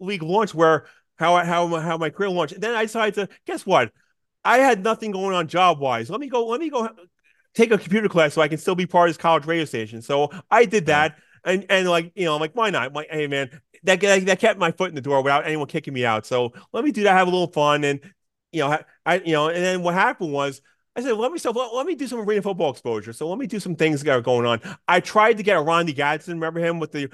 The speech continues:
Speaker 1: Miami Dolphins? But the minute they
Speaker 2: Hmm.
Speaker 1: found out I was a college radio station, they had no interest in having me on. So, uh, that was the end of that. But then, then Kurt Warner,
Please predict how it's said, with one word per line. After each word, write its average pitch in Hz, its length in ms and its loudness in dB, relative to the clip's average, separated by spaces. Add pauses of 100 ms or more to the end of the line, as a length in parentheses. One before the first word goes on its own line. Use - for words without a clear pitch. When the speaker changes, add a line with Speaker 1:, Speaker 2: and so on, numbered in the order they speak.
(140)
Speaker 1:
Miami 143 300 2
Dolphins? 139 560 0 (680)
But 185 80 0
the 202 60 6
minute 254 140 4
they 339 60 6
Speaker 2:
Hmm. 226 60 4
Speaker 1:
found 220 200 4
out 208 100 2
I 180 80 4
was 185 100 2
a - 20 -8
college 185 300 2
radio 185 180 0
station, 156 300 -8
they 190 100 -4
had 180 180 0
no 160 180 -2
interest 156 200 -8
in 139 60 -10
having 113 240 -4
me 104 120 -8
on. 101 180 -8
So, 110 340 0
uh, 107 220 4 (340)
that 165 120 4
was 170 140 2
the 147 100 -8
end 147 160 0
of 139 40 2
that. 147 220 4
But 143 120 -6
then, 190 220 -4 (120)
then 202 120 -2
Kurt 180 240 0
Warner, 165 380 -2